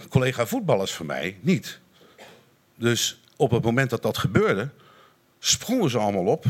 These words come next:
Tafeltje viel om, bier viel om. Ze vluchtten naar binnen, gingen tegen een blinde muur zitten waar geen raam in zat. En zaten daar helemaal te beven, zo te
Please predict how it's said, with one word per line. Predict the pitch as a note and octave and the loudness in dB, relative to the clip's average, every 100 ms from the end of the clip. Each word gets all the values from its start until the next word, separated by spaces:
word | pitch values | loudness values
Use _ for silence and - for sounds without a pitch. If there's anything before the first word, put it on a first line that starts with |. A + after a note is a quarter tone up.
| - | -2
Tafeltje | G#2+ C3 B2 B2+ | -2 -2 -4 -4
viel | A#2 A#2 | 0 2
om, | C3+ F#2 | 2 0
bier | A#2 C#3 | 0 0
viel | B2+ | 0
om. | C3 D3 - - | -2 -4 -8 -20
Ze | - G#2+ | -10 -6
vluchtten | E2+ C3 G3+ - | 0 0 0 -2
naar | F#2+ | -4
binnen, | E2 G2 D#3 F3 - - | -2 -2 -2 -8 -12 -20
gingen | - B2 G#2 | -6 -4 -2
tegen | A2 F#2+ | -2 -2
een | F#2 | -4
blinde | F#2 C#3 B2+ | 0 2 2
muur | G2+ G2 B2+ | 0 0 0
zitten | B2 C3+ E3 | 0 -2 -2
waar | B2 F2 | -2 -4
geen | F2 D2+ C#2+ D2 | -6 -6 -8 -12
raam | - E2 G2 | -6 -2 -2
in | A2 B2+ | -2 -4
zat. | B2+ C3 - - _ _ - - - - _ _ - | -4 -8 -10 -20 _ _ -20 -20 -20 -20 _ _ -6
En | C3+ | -2
zaten | B2 A2+ A2+ | 0 0 -2
daar | F#2+ | -2
helemaal | F#2 C3+ F#2 | 0 0 -2
te | - | -4
beven, | - A2+ C#3+ | -4 -2 -4
zo | F2+ | -6
te | - | -12